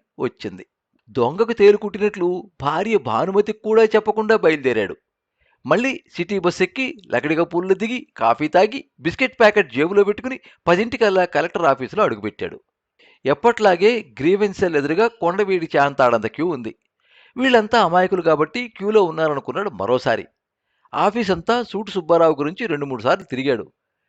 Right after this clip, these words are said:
దఫేదారుకు అనుమానం వచ్చి ఆపాడు. "ఏంటయ్యా, ఇందాకటి నుంచి చూస్తున్నాను, ఆఫీస్ రూమ్లన్నీ కలయి తిరుగుతున్నావు, ఎవరు కావాలి?" "సూటు సుబ్బారావు గారు,"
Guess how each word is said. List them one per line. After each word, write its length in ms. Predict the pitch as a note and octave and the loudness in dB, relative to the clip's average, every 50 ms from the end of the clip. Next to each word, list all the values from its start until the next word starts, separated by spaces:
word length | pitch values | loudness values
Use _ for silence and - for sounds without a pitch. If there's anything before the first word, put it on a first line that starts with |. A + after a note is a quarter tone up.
| _ _ _ _ _ | _ _ _ _ _
దఫేదారుకు 920 | - C#3+ D3+ - B3 C4+ C4+ C4 B3+ B3 B3 G3+ F#3 F3 F#3+ G3+ - - _ - | -4 -2 0 2 2 2 4 2 2 0 -2 -2 -2 -2 -2 -4 -6 -10 _ -6
అనుమానం 360 | - B2+ C#3+ E3 E3+ E3 D3+ C#3 | -4 -4 -2 0 -2 -2 -2 -2
వచ్చి 240 | B2 A#2+ - - - - | -4 -4 -2 -2 -2 0
ఆపాడు. 440 | A2 G#2+ - A2 G2+ F2+ D#2+ C#2 _ _ _ _ _ _ _ _ _ _ _ _ - | -2 -4 -4 -4 -8 -8 -10 -14 _ _ _ _ _ _ _ _ _ _ _ _ -4
"ఏంటయ్యా, 640 | A#2 C3 E3 G#3 A3 G#3+ A3 A3+ A3+ A3+ A3+ G#3 G3 - _ _ _ _ - | -2 -2 0 2 2 2 2 2 2 2 0 0 -4 -8 _ _ _ _ -12
ఇందాకటి 520 | F#3+ A#3 C#3+ C#3+ D3+ C#3+ A2+ A#2+ - - | -10 -4 0 0 0 0 0 -4 -8 -8
నుంచి 180 | C#3+ G3 B3+ A3+ - | -10 -10 -10 -10 -8
చూస్తున్నాను, 640 | A#3 A#3 - - A#3 A#3 A3 G#3 F#3+ F#3 F3+ F#3+ F3 _ _ _ - - | -10 -8 -6 -4 0 2 2 2 0 -2 -4 -6 -8 _ _ _ -14 -10
ఆఫీస్ 440 | - - - C#3 - G#3+ G#3+ G#3+ - | -6 -2 -2 -2 -2 -4 -8 -6 -6
రూమ్లన్నీ 420 | G#3+ A3 G#3+ A3 A3 G#3+ A3 B3 | -6 -4 -2 -2 -2 0 -2 -2
కలయి 240 | A#3+ - F3 D#3 F3+ | -2 0 0 0 0
తిరుగుతున్నావు, 720 | G3 G3 G#3+ G3+ G3 - - F#3 F3 F3 F3 E3+ F3+ F#3+ F#3+ | 0 0 -2 -2 -2 -2 0 2 2 2 2 0 -4 -8 -6
ఎవరు 240 | - - A2 C#3 G3+ | -4 -2 -2 0 0
కావాలి?" 720 | A3 A#3+ A3+ A3+ A3+ A3+ A3 A#3+ A#3+ B3 B3 A#3+ A#3+ - _ _ _ _ _ _ _ _ _ _ _ _ _ _ _ | 2 2 4 4 4 2 0 -2 -4 -6 -6 -8 -10 -14 _ _ _ _ _ _ _ _ _ _ _ _ _ _ _
"సూటు 360 | - - - G#3 A#3+ - B3 | -20 -14 -10 -10 -10 -8 -8
సుబ్బారావు 460 | G#3 - G3+ G3 G3 G#3 G3+ G#3+ E3 | -8 -8 -4 0 2 2 4 4 4
గారు," 280 | C#3 B2+ A#2 G2 F2+ - | 4 2 0 0 -2 -6